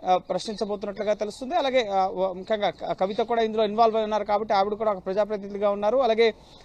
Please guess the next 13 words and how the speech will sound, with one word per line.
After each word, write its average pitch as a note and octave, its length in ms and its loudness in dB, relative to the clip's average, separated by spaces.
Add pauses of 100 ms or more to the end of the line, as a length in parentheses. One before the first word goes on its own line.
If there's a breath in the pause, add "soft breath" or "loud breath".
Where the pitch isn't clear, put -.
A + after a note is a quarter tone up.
ఆ, F#3 100 8
ఖచ్చితంగా A#3 460 2
ఆ G3+ 160 4
కవితకు A3+ 880 6
ముందస్తుగా G#3+ 560 0
ఈ G#3 100 4
పాలసీకి G#3 460 0
సంబంధించిన G#3 440 -6
విషయాలను G#3 320 -2
తెలియపరచడం G#3+ 580 -2
ఇటువంటి G#3+ 380 -2
అంశాలు G3+ 440 -2
కూడా G#3 320 2